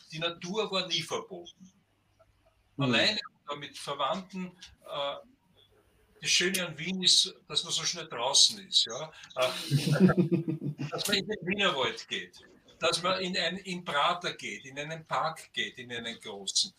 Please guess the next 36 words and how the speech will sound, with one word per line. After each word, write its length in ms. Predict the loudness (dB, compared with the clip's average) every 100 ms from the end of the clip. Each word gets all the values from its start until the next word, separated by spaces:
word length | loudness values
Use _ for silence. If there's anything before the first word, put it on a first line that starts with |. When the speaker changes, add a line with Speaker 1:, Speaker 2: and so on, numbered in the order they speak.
| -20 -10
Speaker 1:
Wenn 160 | -2
man 160 | 2 2
am 80 | 4
Land 380 | 4 2 -2
wohnt, 320 | -6 -6 -6 -10
in 100 | -8
der 200 | -6 -4
unmittelbaren 640 | -4 -4 -6 -8 -2 -2
Umgebung, 540 | -4 -10 -4 -4 -4 -10
die 100 | -8
man 140 | -6 -4
hat, 180 | -4 -6 -20 -10
dass 180 | -2 0
man 100 | -2
die 120 | -6
Natur 440 | -6 -6 -6 -6 -4
genießt, 640 | -6 -6 -4 2 2 0 _ -20 -20 -4
dass 180 | -2 0
man 320 | 0 -2 -8 _ _ -20 -20
die, 60 | -14
vielleicht 360 | -4 -2 -2
die 60 | -2
Leistungsfähigkeit 1000 | 0 2 0 -2 -4 -4 -6 -4 -2 0
seines 320 | 0 0 -4
Körpers, 460 | 0 -2 -2 -2 -4
nicht 140 | -4
in 100 | -4
Spitzenleistung, 800 | -4 -4 0 0 2 2 0 -2 -4
aber 160 | -4
zumindest 520 | -4 -4 -4 -2 -2 -4 -18 -14
ein 120 | -12 -6
bisschen 220 | -6 -4
laufen, 400 | -4 -4 -6 -10
forciert 600 | -4 4 4 4 -4 -6
walken, 520 | -6 -6 -8 -16 -18 -20 -14 -4
äh, 240 | -4 -4